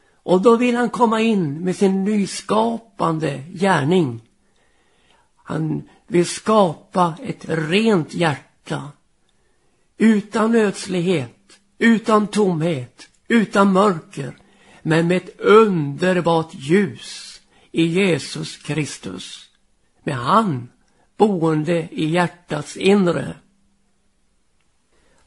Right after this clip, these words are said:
På skapelsens första dag uttalar Gud sitt mäktiga ord. Var det ljus, och det vart ljus. Och där lades in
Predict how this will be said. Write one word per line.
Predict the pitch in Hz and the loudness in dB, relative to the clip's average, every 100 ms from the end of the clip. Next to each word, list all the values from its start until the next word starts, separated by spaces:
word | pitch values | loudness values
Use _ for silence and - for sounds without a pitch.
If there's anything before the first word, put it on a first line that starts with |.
| _ | _
På | - 175 | 0 0
skapelsens | 170 - 190 190 - 165 - 190 - | 0 2 4 4 2 -2 0 -2 -2
första | - 196 185 - - 180 | 0 0 0 -2 0 2
dag | 170 139 131 - - _ _ _ - | 4 2 -2 -10 -20 _ _ _ -2
uttalar | 196 202 - - 160 180 180 | 2 2 0 -2 0 2 0
Gud | 160 180 156 | 0 -2 -2
sitt | - 160 - | -4 -4 -4
mäktiga | 143 175 196 - 175 170 | -2 -2 -2 -4 -2 0
ord. | 170 135 - _ - _ _ _ _ _ - | 0 -2 -8 _ -20 _ _ _ _ _ -12
Var | 147 165 202 143 127 | -2 4 4 4 0
det | 139 | -2
ljus, | 202 147 202 185 104 - - - - _ _ _ | -2 2 2 2 -4 -12 -14 -16 -20 _ _ _
och | - 180 | -2 2
det | 175 | 2
vart | 139 151 - _ _ - _ | 2 -2 -2 _ _ -20 _
ljus. | 180 240 196 107 - - - - _ _ _ _ _ _ _ _ _ _ _ _ _ _ _ _ _ _ _ - | 2 4 2 -2 -12 -16 -18 -20 _ _ _ _ _ _ _ _ _ _ _ _ _ _ _ _ _ _ _ 0
Och | 170 175 | 2 4
där | 139 185 220 190 | 2 2 2 0
lades | - 208 190 - | 0 0 0 0
in | 165 135 120 | 2 0 -4